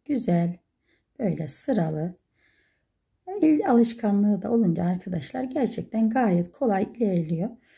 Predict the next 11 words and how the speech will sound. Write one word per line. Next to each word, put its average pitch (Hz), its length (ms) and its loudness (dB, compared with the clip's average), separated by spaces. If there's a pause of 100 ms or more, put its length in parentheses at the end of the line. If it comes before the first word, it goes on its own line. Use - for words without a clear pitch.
(140)
Şöyle 233 300 -2
tane 240 300 2
tane 208 300 0
de - 80 -2
göstermeye 185 640 -2
çalıştım. 175 520 -6
İnşallah 165 500 -6
anlaşılır 175 680 -2
bir 165 40 -4
şekilde - 680 -12
olmuştur. 180 760 -6